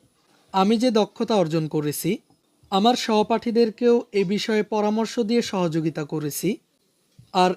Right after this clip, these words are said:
এই বিষয়টি নিয়ে অভিভাবকের মন্তব্য হতে পারে এরকম, "আমি মনে করি ঝুঁকিপূর্ণ আচরণগুলো থেকে আমার সন্তানের পাশাপাশি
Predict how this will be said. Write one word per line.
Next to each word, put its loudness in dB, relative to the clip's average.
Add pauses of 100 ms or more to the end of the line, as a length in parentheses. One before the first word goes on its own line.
এই 2
বিষয়টি -2
নিয়ে 4
অভিভাবকের 2
মন্তব্য -2
হতে -2
পারে -2
এরকম, -4 (800)
"আমি 4
মনে 2
করি 0
ঝুঁকিপূর্ণ -2
আচরণগুলো 0
থেকে -6
আমার 0
সন্তানের -2
পাশাপাশি -6